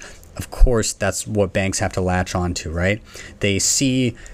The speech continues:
the writing on the wall with C B D Cs, central bank digital currencies, would, which would disintermediate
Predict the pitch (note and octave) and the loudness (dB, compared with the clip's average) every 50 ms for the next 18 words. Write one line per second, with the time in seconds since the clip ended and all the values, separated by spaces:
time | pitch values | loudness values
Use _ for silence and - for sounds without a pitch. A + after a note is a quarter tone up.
0 | - - - G#2+ G2+ G#2+ G#2+ A2 A2+ A2+ G#2+ G#2 G2+ F#2+ F#2 F#2 F#2+ F#2+ F#2+ F#2+ | -8 -4 -2 2 4 4 4 4 4 2 2 2 2 2 4 4 6 6 6 6
1 | F#2+ F#2+ G2 G2+ G2 F2+ F2+ F2+ - - A2+ G2 F#2+ G2 F#2 G2+ F#2+ E2+ - - | 6 4 2 2 0 2 2 2 0 0 0 0 0 0 0 0 -2 -2 -2 -2
2 | F#2+ F2+ F#2 F2+ - - - - - G#2+ F2 G2+ F#2+ F2 F#2+ F#2 F#2 - - F#2+ | -2 -2 -2 -2 -4 -6 -4 -2 -2 0 0 0 0 0 0 -2 -2 -2 -4 -4
3 | F2+ F2+ F2 F2+ - - A#2 A2+ G#2 - - G2 F#2 F#2 F2+ - - A#2 G#2+ F#2+ | -4 -4 -6 -6 -2 0 2 2 2 0 -2 -2 -2 -2 -4 -4 0 0 0 0
4 | - - - B2+ B2+ B2 - - B2 A#2 G#2+ G2 F2+ G#2+ A2+ G#2+ - - C3 A#2+ | -2 -2 -2 0 0 0 0 0 0 0 0 0 0 -2 0 0 0 -2 -2 -4
5 | G#2 - A2+ G2+ F#2+ G2 F#2+ F#2+ F#2+ F#2+ F#2 F#2 F#2 | -2 -2 -2 -2 0 0 0 0 0 0 -2 -2 -4